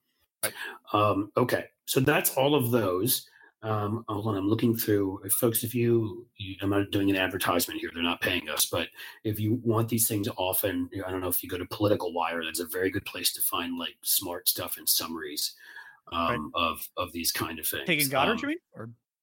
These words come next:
Speaker 2: Tyson Goddard,
Speaker 1: Oh, yeah.
Speaker 2: Political
Speaker 1: Yep.
Speaker 2: Wire. He's, he, he does this every day where he's got a, uh, um, oh, that's nice. He has a story here about Trump fantasizes out loud about beating up Biden.
Speaker 1: Oh,
Speaker 2: You know,
Speaker 1: yeah.
Speaker 2: he's,
Speaker 1: Oh, yeah.
Speaker 2: he's not
Speaker 1: That
Speaker 2: a
Speaker 1: happened last
Speaker 2: fascist.
Speaker 1: night.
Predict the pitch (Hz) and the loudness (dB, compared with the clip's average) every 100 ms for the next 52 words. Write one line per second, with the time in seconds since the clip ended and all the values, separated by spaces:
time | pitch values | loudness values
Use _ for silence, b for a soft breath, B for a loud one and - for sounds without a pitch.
0 | - - - 113 104 95 90 87 87 - | -14 -8 -2 0 2 0 0 0 2 0
1 | 214 165 - 87 80 - - 73 76 - | 2 -2 -4 -8 -8 -6 -6 -4 -4 -4
2 | - 85 - - - 98 95 - 104 110 | -4 -8 -8 -10 -4 0 2 2 2 2
3 | 107 95 87 90 - 82 82 82 82 80 | 2 0 -2 -2 -2 -2 -2 -4 -6 -4
4 | 80 80 80 B B B B _ _ 90 | -2 -4 -6 B B B B _ _ -4
5 | 82 78 78 B B B _ - - 220 | -4 -4 -10 B B B _ -8 2 4
6 | 254 - 98 - 104 - 104 98 95 95 | 4 4 4 2 2 2 2 2 2 0
7 | 104 98 - - 113 104 107 101 - 95 | -2 -4 0 2 2 2 0 2 2 0
8 | 92 90 90 87 87 82 78 - 87 87 | -2 -2 -2 0 -2 -2 -6 -4 -2 0
9 | 85 - 87 80 - - _ _ B B | -2 -2 -2 -2 -6 -18 _ _ B B
10 | 185 180 165 127 127 160 151 180 165 - | 0 2 0 0 0 2 4 4 2 2
11 | 127 107 135 101 131 123 | 2 2 2 0 0 -4